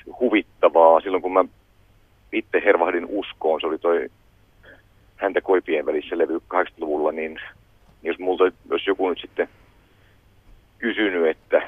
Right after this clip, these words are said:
ajattelisiko joskus soittaa näitten miesten kanssa tahdinkaan, edes treenikämpällä, niin, niin totta kai mä olisin naurunut hänet nurin, että älä viitti, että minkä ihmeen takia he haluaisivat koskaan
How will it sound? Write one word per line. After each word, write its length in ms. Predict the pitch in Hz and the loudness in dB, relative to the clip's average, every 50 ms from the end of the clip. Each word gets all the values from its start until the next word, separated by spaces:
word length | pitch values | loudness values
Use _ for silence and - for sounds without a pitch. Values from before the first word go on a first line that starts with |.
| - - - | -10 -8 2
ajattelisiko 460 | 101 101 87 - - 90 82 - 92 85 85 85 - - - - - | 4 4 4 4 2 -4 -4 -4 -8 -12 -14 -16 -16 -16 -12 -6 -6
joskus 200 | 95 - - - - | -6 -6 -6 -4 4
soittaa 400 | - 104 98 - _ - 80 78 | 4 6 4 4 _ 0 0 0
näitten 340 | 78 82 78 76 - 78 78 | 2 -2 -2 -2 -4 -8 -4
miesten 320 | 82 82 78 - 73 71 | -2 -2 -2 -4 -6 -6
kanssa 280 | 67 69 - - - - _ _ - _ | -6 -6 -6 -6 -14 -18 _ _ 2 _
tahdinkaan, 680 | 95 90 - 90 78 78 73 73 - - 73 76 78 73 | 6 6 6 4 -4 -4 -8 -10 -4 0 2 2 2 2
edes 240 | - - 90 98 - | 4 4 4 4 4
treenikämpällä, 960 | - 107 113 113 101 95 85 - 98 95 101 104 92 - 80 73 73 65 58 | 6 6 6 6 6 4 2 4 6 6 6 4 4 2 2 2 2 -2 -4
niin, 380 | 58 - - - - - - - - - - | -4 -8 -14 -18 -18 -20 -20 -20 -20 -20 -14
niin 80 | - 80 | -8 -6
totta 200 | 82 - - - | -6 -4 -2 0
kai 100 | 87 87 | -2 0
mä 80 | 82 | 0
olisin 220 | 85 80 85 95 95 | -2 -2 -2 2 6
naurunut 320 | 98 95 90 82 85 82 | 8 8 8 8 4 -2
hänet 180 | 87 98 92 - | -2 -4 -4 -4
nurin, 380 | 101 107 98 85 73 - - | -2 -4 -2 -2 -2 -6 -8
että 280 | - - - - - 226 | -12 -12 -12 0 0 2
älä 100 | - - - - | 2 2 0 0
viitti, 400 | - 170 160 - - - - - | 0 -2 -4 -6 -8 -10 -10 -10
että 160 | - - 82 | -8 -10 -8
minkä 220 | 87 98 98 95 | -8 -4 0 0
ihmeen 440 | 98 120 123 98 101 90 82 78 73 | 2 2 2 0 0 -2 -2 -2 0
takia 300 | - 87 - - 82 71 | 0 -2 0 0 -2 -2
he 60 | 71 76 | 0 -2
haluaisivat 420 | 71 76 78 73 69 65 73 - | -2 -2 -2 -2 -2 -2 -6 -4
koskaan 440 | - 85 85 - - - 69 - - | -2 -4 -4 -4 -4 -6 -6 -6 -6